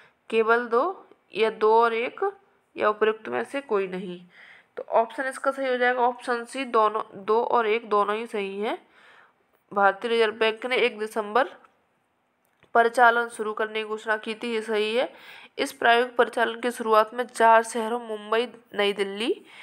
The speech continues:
बेंगलुरु और भुवनेश्वर, इनको जोड़ा गया है,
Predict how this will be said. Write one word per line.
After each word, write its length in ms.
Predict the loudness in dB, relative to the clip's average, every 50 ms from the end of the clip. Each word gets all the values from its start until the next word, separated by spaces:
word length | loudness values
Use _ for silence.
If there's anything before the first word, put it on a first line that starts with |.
| -20 -20 -20 _ _ _ _
बेंगलुरु 440 | 0 0 0 0 0 -2 0 2 2
और 80 | 2 2
भुवनेश्वर, 680 | 0 -2 -6 -4 -4 -6 -6 -6 -6 -8 -8 -8 -10 _ _ _ _ -8
इनको 280 | -8 -8 -4 -4 -2 0
जोड़ा 260 | 2 2 2 2 0
गया 160 | 0 -2 -6
है, 260 | -6 -6 -8 -10 -10